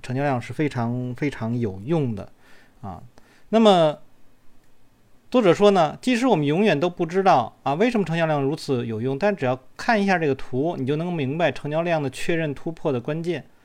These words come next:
啊。注意这里面他说到的一个确认突破的关键，我们先把这个概念给记起来，因为后面实际上是，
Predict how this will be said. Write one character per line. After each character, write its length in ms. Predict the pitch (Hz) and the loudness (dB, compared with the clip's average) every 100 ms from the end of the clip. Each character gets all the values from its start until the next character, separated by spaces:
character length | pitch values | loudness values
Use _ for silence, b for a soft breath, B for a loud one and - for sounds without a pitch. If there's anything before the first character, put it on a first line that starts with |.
| b - | b -8
啊。 120 | 123 | -6
注 160 | 123 | -4
意 60 | 165 | -4
这 160 | 165 160 | -2 -2
里 100 | 120 | -2
面 300 | 117 131 131 | -2 -6 -6
他 160 | 143 | -8
说 240 | 135 151 143 | -6 -4 0
到 160 | 127 | 0
的 160 | 110 - b b b b b - | -2 -8 b b b b b -8
一 100 | 127 | -4
个 200 | 131 120 | -4 -4
确 240 | - 175 | -4 -2
认 120 | 151 | -2
突 140 | 131 170 | -6 -8
破 220 | - 156 | -4 -4
的 80 | 107 | -4
关 180 | 107 | -6
键， 80 | 107 | -8
我 60 | 104 | -6
们 100 | 123 | -6
先 100 | 160 | -4
把 120 | 113 | -4
这 180 | 143 135 | -2 -2
个 180 | 113 - - | -4 -10 -4
概 140 | 165 | -2
念 120 | 151 117 | 0 -2
给 80 | 104 | -6
记 200 | - 156 | -6 -6
起 60 | |
来， 80 | 107 | -6
因 140 | 131 165 | -6 -4
为 80 | |
后 180 | 165 - | -4 -2
面 240 | 160 123 107 | -2 -2 -4
实 160 | 131 | -6
际 60 | 147 | -4
上 180 | 151 127 | -4 -4
是， 260 | 135 117 | -4 -6